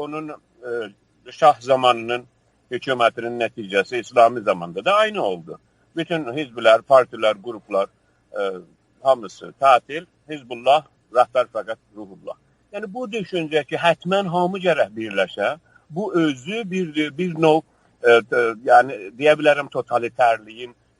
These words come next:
simgələrindəndir. Bəs bunu qoyaq kənara ki, əslən, e, o qədər də, yəni,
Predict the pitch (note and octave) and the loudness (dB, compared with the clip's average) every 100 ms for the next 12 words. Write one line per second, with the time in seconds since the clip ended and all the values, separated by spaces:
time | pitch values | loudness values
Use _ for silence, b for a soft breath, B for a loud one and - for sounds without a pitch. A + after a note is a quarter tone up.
0 | - A#2 G#2 G#2+ G2 F#2 F2+ F2 E2+ E3 | -12 -12 -4 -2 0 -2 -6 -14 -8 -6
1 | E3 F#3+ G#3+ G3+ F#3+ - - D3 A#2 A#2+ | -4 -6 -6 -2 -2 -2 -4 -4 -2 -2
2 | B2 B2+ C3 C3+ D3 A2 A#2 - C#3+ A#2+ | -2 -2 -2 -2 -4 -6 -14 -8 -6 0
3 | C3 A#2+ C#3+ C3 C3 B2 B2 | 0 2 -2 -2 -4 -4 -4